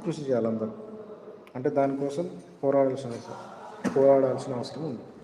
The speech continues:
అది చేయకుండా మనం ఏం చేస్తున్నాం? కేవలం పదిహేను శాతం అని అంటాం. జనాభా పదిహేను శాతం లేదు కదా మరి మనది దేశం మొత్తం మీద. పదిహేను శాతం కంటే ఎక్కువ ఉన్నది. అంటే ఒక్కొక్క రాష్ట్రంలో ఒక్కో విధంగా ఉంది. అలాంటప్పుడు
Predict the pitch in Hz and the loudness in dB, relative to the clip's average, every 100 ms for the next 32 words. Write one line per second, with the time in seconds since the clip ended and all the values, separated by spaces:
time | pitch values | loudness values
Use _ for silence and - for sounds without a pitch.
0 | - - - - - - - 127 151 160 | -20 -20 -20 -20 -20 -14 -6 0 2 4
1 | 165 165 165 160 151 143 143 143 143 - | 2 2 0 0 0 0 0 0 -2 -6
2 | 131 131 127 147 147 151 156 139 127 127 | -10 -8 2 6 8 8 4 2 2 0
3 | 127 107 113 131 113 104 - - - - | 0 -4 -4 -6 -6 -10 -16 -20 -20 -20
4 | - 123 135 156 165 156 143 147 147 147 | -18 -2 2 4 2 2 4 4 2 0
5 | 147 139 135 135 135 135 135 135 135 135 | 0 2 4 4 4 2 -2 -2 -4 -4
6 | 131 127 127 127 - 131 131 135 131 127 | -6 -6 -8 -10 -2 0 0 -2 -4 -6
7 | 120 127 123 120 117 117 - - - - | -6 -4 -4 -6 -8 -10 -14 -16 -18 -20
8 | - - - 135 147 147 147 139 139 156 | -20 -16 0 4 4 4 0 -2 -4 -4
9 | 131 - 117 98 - - - - - 127 | -6 -4 -4 -4 -10 -16 -18 -20 -6 2
10 | 147 135 151 156 147 139 - 151 160 143 | 4 4 4 4 4 2 -2 0 2 6
11 | 127 123 131 107 - - - - - - | 6 6 2 -2 -4 -8 -14 -16 -20 -20
12 | - - 127 156 156 160 165 190 | -14 -2 0 2 0 -2 0 -2